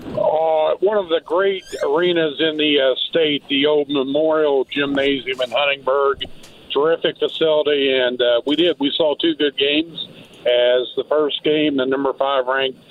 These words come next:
Brownstown Central Braves win, uh, from start to finish.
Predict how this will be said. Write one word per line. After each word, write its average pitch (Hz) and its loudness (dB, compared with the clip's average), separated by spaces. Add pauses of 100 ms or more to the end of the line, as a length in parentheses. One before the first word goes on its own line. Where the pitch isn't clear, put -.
(280)
Brownstown 143 -2
Central 143 -2
Braves 135 -2
win, 143 0
uh, 127 0 (120)
from 139 -2
start 165 -2
to 143 -2
finish. 156 0